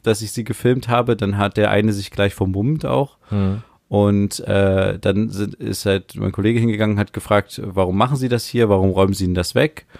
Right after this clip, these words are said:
Speaker 2: Mhm.
Speaker 1: Das ist doch ein, äh, ja, ist doch eine Gedenkstätte quasi" und so. Und die Antwort war quasi einfach, dass es ihr Auftrag ist und, äh, dass das quasi, dass sie das machen müssen,
Speaker 2: Dass
Speaker 1: dass
Speaker 2: das von
Speaker 1: es ihnen
Speaker 2: oben kommt.
Speaker 1: von oben kommt, ja.
Speaker 2: Mhm.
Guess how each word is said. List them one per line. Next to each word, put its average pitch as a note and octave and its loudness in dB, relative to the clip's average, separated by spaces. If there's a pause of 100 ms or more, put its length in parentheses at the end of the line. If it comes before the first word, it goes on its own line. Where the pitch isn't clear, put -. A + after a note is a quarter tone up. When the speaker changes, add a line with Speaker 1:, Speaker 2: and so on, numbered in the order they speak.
Speaker 2:
Mhm. F#2 0
Speaker 1:
Das G2+ -2
ist - -6
doch F#2+ 0
ein, F#2 2
äh, F#2 0 (220)
ja, F2 -4
ist - -8
doch F2+ -2
eine F2+ 0
Gedenkstätte G#2 0
quasi" G2+ 0
und G2 0
so. G2 0 (500)
Und F#2+ 0 (160)
die G2+ 0
Antwort A2 2
war G2+ 4
quasi G2 2
einfach, G2 0
dass F#2+ 0
es F#2 -6
ihr G2 0
Auftrag G2+ 2
ist G#2+ -2
und, F#2 -2
äh, F2+ 2
dass F2+ -6
das F#2 -4
quasi, F2 0 (100)
dass G2 2
sie A2 2
das F2+ -2
machen E2+ 0
müssen, - 0
Speaker 2:
Dass G2+ -4
Speaker 1:
dass - -6
Speaker 2:
das F#2+ -6
von - -2
Speaker 1:
es - -2
ihnen F#2 4
Speaker 2:
oben F2+ 0
kommt. F2+ -6
Speaker 1:
von F#2+ 0
oben F2 -2
kommt, - -8
ja. F#2+ -6
Speaker 2:
Mhm. F2+ -6